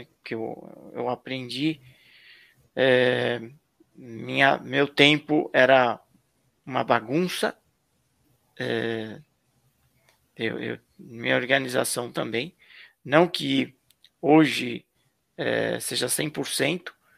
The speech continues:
mas eu vou passar a minha experiência, o que eu utilizo de ferramentas e de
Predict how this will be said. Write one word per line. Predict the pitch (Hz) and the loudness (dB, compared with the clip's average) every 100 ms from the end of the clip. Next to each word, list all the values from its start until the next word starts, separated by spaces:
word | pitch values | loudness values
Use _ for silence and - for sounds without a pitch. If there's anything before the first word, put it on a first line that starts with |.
| _ _ | _ _
mas | - 123 139 - - - | -4 -2 0 -4 -6 -8
eu | - 131 | -8 -10
vou | 139 | -8
passar | - - - 143 135 | -2 -2 0 0 -2
a | |
minha | 131 143 | -2 -8
experiência, | 151 - 151 127 127 139 - - _ _ _ _ _ | -8 -6 -6 -6 -8 -8 -10 -12 _ _ _ _ _
o | 131 127 | -18 -18
que | - 160 | -4 2
eu | 175 | 2
utilizo | 156 - 147 123 131 143 151 165 165 _ _ _ _ _ _ _ - - - | 0 -4 -6 -6 -8 -8 -10 -12 -14 _ _ _ _ _ _ _ -20 -20 -10
de | - 123 | -8 -8
ferramentas | - 127 127 113 127 143 135 - 117 127 | -4 -4 -2 -4 -4 -4 -4 -8 -8 -8
e | |
de | 123 120 120 | -10 -12 -16